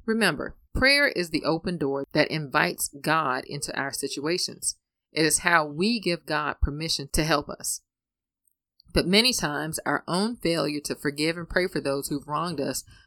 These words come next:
are the very factors that hinder the help and healing we've been praying for. And we'll talk more about that in chapter thirteen, which covers the importance of walking in love.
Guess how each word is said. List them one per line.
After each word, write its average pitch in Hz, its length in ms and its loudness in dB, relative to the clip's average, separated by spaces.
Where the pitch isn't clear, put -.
are 151 140 0
the 139 140 -6
very 190 400 2
factors 147 540 -2
that - 120 -8
hinder 185 400 -4
the 139 140 -8
help 175 320 -6
and 147 100 -8
healing 147 400 -6
we've 135 180 -14
been 156 140 -14
praying 170 300 -4
for. - 340 -8
And 147 120 -8
we'll 143 100 -2
talk 165 340 0
more 170 180 -4
about 147 280 -4
that 147 140 -4
in 147 80 -12
chapter 143 340 -6
thirteen, 147 560 -4
which 123 180 -8
covers 139 380 -6
the 131 140 -6
importance 143 420 -6
of 143 140 -8
walking 135 340 -6
in 127 120 -14
love. 156 340 -4